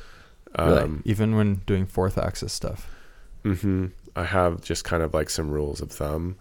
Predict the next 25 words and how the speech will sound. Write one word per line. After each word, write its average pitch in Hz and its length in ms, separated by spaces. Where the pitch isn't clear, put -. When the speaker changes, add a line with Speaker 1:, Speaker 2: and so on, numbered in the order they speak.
Speaker 2:
Okay. 85 280
Speaker 1:
Uh, 78 260
for 73 840
how 82 160
far 82 160
you 78 80
have 78 100
to 80 80
stick - 260
out 78 260
to 78 100
get - 260
to - 80
center 76 240
line. 90 380
Speaker 2:
Gotcha. - 420
Speaker 1:
And 78 300
Speaker 2:
That's 87 160
probably 78 280
a - 80
quicker - 340
way 82 180
of 78 120
doing 80 240
it. 73 160